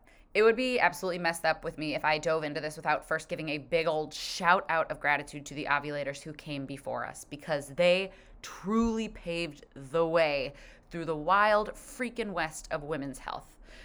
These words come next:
No, no, no, it is by no means perfect in any way, shape, or form today, but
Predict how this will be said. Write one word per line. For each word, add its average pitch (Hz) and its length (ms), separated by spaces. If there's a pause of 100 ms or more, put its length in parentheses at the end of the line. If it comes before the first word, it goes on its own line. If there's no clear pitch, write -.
(140)
No, 151 180
no, 233 180
no, 196 360
it 156 80
is 151 100
by - 280 (260)
no 285 400
means 202 380 (280)
perfect - 640
in 208 240
any 254 320
way, 160 240
shape, 143 240
or 131 80
form 139 220
today, 185 400 (400)
but - 540